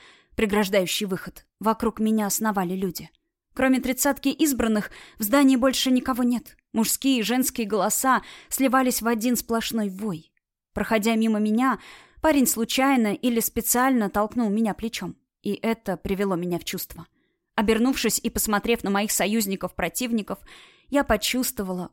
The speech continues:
как волна паники захлестнула меня с головой. Я должна побыть одна. Срочно. Дыхание ускоряется, сердце разгоняется. Резко срываюсь с места и, пробегая основную часть людей, удаляюсь в длинный коридор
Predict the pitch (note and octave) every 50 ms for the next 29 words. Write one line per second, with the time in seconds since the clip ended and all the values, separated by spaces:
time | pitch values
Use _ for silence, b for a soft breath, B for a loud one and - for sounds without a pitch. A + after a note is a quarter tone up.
0 | _ - A#3 A3 - - G3+ G#3 G#3+ G#3 G#3 F#3+ - - - A3 A3+ A#3+ A3 F#3
1 | - - F#3 F3 F#3+ - - F#3 E3 - - F#3 G3 G#3 G3+ F#3 E3+ - - G#3+
2 | G3+ E3+ D#3 D#3 - - F3+ E3 E3+ E3 E3 D#3+ - - _ _ _ _ _ _
3 | _ _ _ _ - - A#3+ G#3 G3+ A3+ A3+ A#3 A3 A#3+ A#3 A3 A#3+ A#3 G#3+ A#3+
4 | A3 - G#3+ G#3 G3+ G3+ F#3 E3 - b b b b b b b b b _ -
5 | - - F#3 D#3+ - - - - D#3+ - - _ _ _ _ _ _ _ _ _
6 | _ _ _ _ _ - A3 A#3 - - B3 A#3+ A#3+ A3+ G#3 G3 - G#3 - -
7 | - G3 F#3 G3 A3+ A#3+ A3+ G#3 - - - G3 F3+ - _ _ _ - - -
8 | G#3 F3+ E3 - - F3+ E3+ F3 F3 F3+ F#3+ F3+ F3 D#3+ D#3 D#3 - - - -
9 | - _ _ _ _ _ _ _ _ _ - - B3 C#4 C#4 - - B3 - -
10 | - A3+ G#3+ A#3 A#3+ B3+ B3+ - - A#3+ C4 C#4 - - - A#3 G#3 B B B
11 | B B B B B D4+ - A#3+ A#3+ G3+ A#3 A3 G3+ B3 C4+ C4 A#3+ - - A3
12 | - A#3 A3+ G#3+ A#3+ C4+ C4+ A3+ - - B3+ B3 - - A3+ A3+ G3 F#3+ B3 D#4
13 | D#4 C4+ F#3+ - - _ _ - A#3+ G#3+ A3+ G#3+ A3 A#3+ B3+ A#3+ A#3 - G3+ F#3+
14 | F#3+ A3 A#3+ A#3+ A3+ G#3 G3+ - G#3 F#3+ G3 F#3+ A3+ C4 C4+ C4